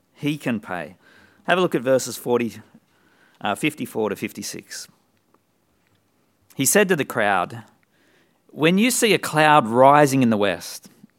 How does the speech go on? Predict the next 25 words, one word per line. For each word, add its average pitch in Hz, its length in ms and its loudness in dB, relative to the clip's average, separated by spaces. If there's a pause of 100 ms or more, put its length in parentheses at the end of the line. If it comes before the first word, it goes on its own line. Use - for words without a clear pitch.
(360)
immediately 165 540 4
you 127 140 -2
say, 101 500 4 (400)
'It's - 160 0
gonna 240 240 4
rain,' 254 300 4
and 147 100 0
it 160 60 -6
does. 190 500 2 (720)
And 147 100 2
when 160 120 4
the 139 60 -2
south 165 360 4
wind 160 180 0
blows, 151 400 6
you 139 60 -4
say, 143 380 4
'It's 113 180 -10
going 185 240 0
to 180 40 -4
be 175 100 -6
hot,' 117 380 -2 (460)
and 135 220 -2
it 110 100 -4
is." 87 460 -6